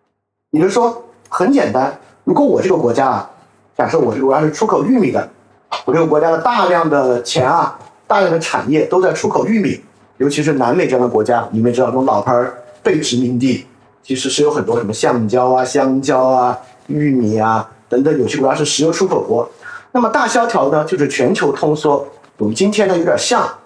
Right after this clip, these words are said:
但今天大萧条的力度和尺度啊，和那会儿还没有办法比。我也不认为今天我们会全球大萧条到那个地步。在那个时候，你可以想象，如果我是一个石油出口国，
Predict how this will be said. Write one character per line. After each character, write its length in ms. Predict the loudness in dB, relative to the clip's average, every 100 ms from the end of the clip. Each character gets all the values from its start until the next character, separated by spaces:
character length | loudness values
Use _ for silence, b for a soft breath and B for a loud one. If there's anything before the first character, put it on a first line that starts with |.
| _ _
但 160 | -4 -2
今 160 | 0 0
天 180 | 0
大 140 | 0 0
萧 80 | 0
条 100 | 0
的 120 | 0
力 200 | 0 0
度 200 | 2 0
和 180 | 0 -2
尺 220 | -2 -4
度 180 | 0 0
啊， 80 |
和 120 | 0 0
那 120 | 0
会 100 | -2
儿 60 |
还 140 | -2 0
没 80 | 0
有 60 |
办 100 | 2
法 60 | 0
比。 180 | -2 -10 0
我 100 | 0
也 80 |
不 120 | 2 0
认 160 | 0
为 180 | 0 -4 B B B
今 140 | -4
天 180 | 0 0
我 120 | 0
们 80 | -4
会 180 | -4 -2
全 180 | -2 -4
球 80 | -2
大 120 | -2
萧 120 | -4
条 120 | -4
到 80 | -2
那 120 | 0
个 60 | 0
地 160 | -2 -2
步。 200 | -4 -6 b b b b b
在 100 | 0
那 100 | 2
个 80 | 2
时 80 | 2
候， 80 | 0
你 60 |
可 80 | 0
以 60 | 0
想 180 | 0 -2
象， 260 | 0 0 0
如 100 | 0
果 80 | 2
我 80 |
是 100 | 2
一 40 | 0
个 60 |
石 180 | 0 0
油 100 | 0
出 160 | 0 -2
口 180 | -2 -2
国， 300 | -2 -4